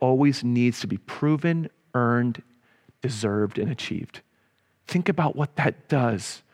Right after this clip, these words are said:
to human beings at the very core of their nature. This need to constantly prove ourselves. It's hard to admit it, but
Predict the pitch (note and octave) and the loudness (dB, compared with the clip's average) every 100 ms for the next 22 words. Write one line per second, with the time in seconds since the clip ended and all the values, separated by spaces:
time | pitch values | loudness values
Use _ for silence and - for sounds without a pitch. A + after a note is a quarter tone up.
0 | _ _ _ _ _ _ _ _ _ _ | _ _ _ _ _ _ _ _ _ _
1 | - - - D#3+ C#3 B2 B2 A2+ G#2+ A#2+ | -12 -10 -2 2 2 2 2 2 0 -2
2 | G2+ A2 G#2+ - - A#2+ A#2 G2 - G#2+ | 0 0 0 -8 -4 0 0 -2 -4 -4
3 | G#2 G2+ F#2+ - - - _ _ _ _ | -4 -4 -8 -8 -12 -14 _ _ _ _
4 | _ _ _ _ _ - - B2 B2 A#2+ | _ _ _ _ _ -10 -4 0 2 2
5 | A2+ - - B2 A2+ - A#2+ A#2 - - | 0 -2 -2 -2 -2 -4 -6 -6 -8 -2
6 | A#2 A2+ A2 - - - - - - _ | 0 0 -2 -4 -4 -6 -8 -10 -12 _
7 | _ _ _ _ _ _ _ _ - - | _ _ _ _ _ _ _ _ -20 -20
8 | - - F3 - F#3 A3 A3+ F#3+ D3+ D#3+ | -20 -6 -4 0 2 4 4 4 4 4
9 | A2+ - C3 B2 | 4 4 0 0